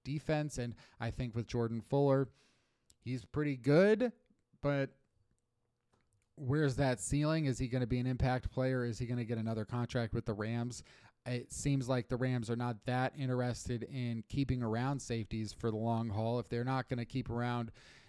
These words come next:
John Johnson, who are they gonna keep around? So Jordan Fuller, we'll see what he can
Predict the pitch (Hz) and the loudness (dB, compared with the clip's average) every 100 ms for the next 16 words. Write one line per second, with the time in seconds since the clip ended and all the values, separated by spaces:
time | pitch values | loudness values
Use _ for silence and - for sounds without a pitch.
0 | _ 113 127 123 120 110 131 135 - 110 | _ -4 0 0 0 0 2 0 -2 0
1 | 120 127 117 117 110 - 117 113 117 123 | 4 4 2 0 -2 -2 -2 0 0 0
2 | 117 107 - 131 120 113 107 - - - | -2 -4 -2 0 2 0 -2 -8 -10 0
3 | 147 147 135 - 175 165 151 131 123 - | 2 2 0 4 6 8 6 4 0 0
4 | 143 135 131 127 123 117 139 131 135 131 | 2 2 2 -2 -6 -2 0 0 -2 -2
5 | - 131 127 | -2 -2 -2